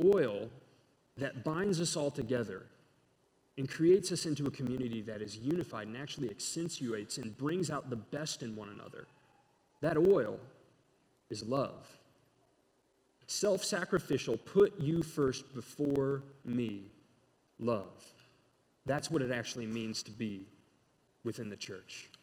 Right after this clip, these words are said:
And so Paul, he saw this all coming together in a really incredible way. And if you flip forward to Colossians, that's just a couple of books to the right. This is in chapter three,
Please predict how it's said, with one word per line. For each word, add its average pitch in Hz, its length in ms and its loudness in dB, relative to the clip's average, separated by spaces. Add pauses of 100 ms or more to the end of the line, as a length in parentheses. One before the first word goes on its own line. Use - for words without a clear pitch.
(720)
And 143 100 0
so - 100 4
Paul, 147 460 2 (160)
he 175 100 4
saw 233 220 4
this 226 180 6
all 165 160 4
coming 156 240 2
together 117 460 4
in 117 140 -4
a 113 40 -2
really 160 540 2
incredible 117 480 -2
way. 104 220 -2 (520)
And 139 80 2
if 131 60 0
you 135 80 -2
flip - 240 0
forward 214 220 8
to 147 40 8
Colossians, 120 640 -2
that's 117 220 -4
just - 240 0
a 160 40 0
couple 139 320 -2
of 113 140 -2
books 123 280 0
to - 120 -8
the 113 100 -4
right. 98 280 -8 (960)
This 135 160 0
is 156 120 0
in 131 120 0
chapter 127 400 -6
three, 117 400 -2